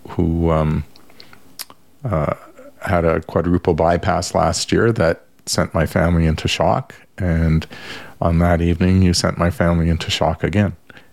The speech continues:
And you were seen to be driving erratically. I want you to know that I've come out of this unscathed, and I hold no malice towards you.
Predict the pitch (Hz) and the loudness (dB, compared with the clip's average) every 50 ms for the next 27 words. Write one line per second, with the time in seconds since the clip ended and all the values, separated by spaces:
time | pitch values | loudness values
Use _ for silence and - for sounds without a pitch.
0 | - - - 123 92 90 82 80 82 82 80 85 87 85 82 80 76 - - 98 | -20 -14 -6 -2 0 2 2 2 2 2 2 2 2 4 2 2 0 0 2 2
1 | 90 90 87 - 80 85 85 80 - 87 80 82 80 80 85 80 82 80 78 78 | 4 4 2 2 2 2 2 2 2 0 2 2 2 2 0 2 2 2 2 2
2 | 76 78 82 85 - - 92 95 107 120 - - - - - 82 82 80 - - | 2 0 0 -2 -2 0 0 2 2 0 -2 -4 -8 -6 -2 0 0 0 -2 -2
3 | - 85 - - - 80 80 82 80 82 82 80 78 78 80 76 76 76 76 78 | -4 -6 -2 0 0 2 2 2 2 2 2 0 0 2 2 0 0 2 0 0
4 | 78 78 - - - - - - - - - 82 82 80 80 82 80 78 80 78 | -2 -4 -8 -16 -20 -16 -16 -12 -8 -4 -2 0 2 2 2 2 2 2 0 0
5 | - - 78 73 73 - - - - 87 90 101 123 156 156 - - - - - | 0 0 0 0 0 0 -2 0 2 2 4 4 4 2 0 -4 -10 -18 -20 -20
6 | - - - - - - 95 90 85 85 90 82 87 90 92 90 92 92 92 95 | -20 -20 -20 -10 -4 -2 0 2 2 2 2 2 2 2 2 2 2 2 2 4
7 | 92 92 92 90 95 95 92 - - - - 95 98 107 113 - - - - | 4 4 4 4 4 2 0 0 -2 -2 0 2 2 0 0 -2 -4 -6 -6